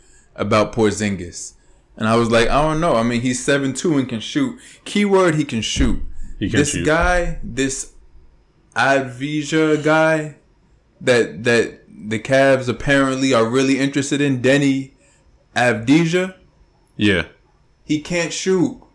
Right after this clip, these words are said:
Speaker 1: Why get a tall European that can't shoot? Again,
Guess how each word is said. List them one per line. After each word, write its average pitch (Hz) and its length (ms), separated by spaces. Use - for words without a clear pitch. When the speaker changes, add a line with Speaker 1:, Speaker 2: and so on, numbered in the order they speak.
Speaker 1:
Why 160 640
get 160 200
a 151 60
tall 143 320
European 117 500
that 92 160
can't 92 220
shoot? 87 320
Again, 101 580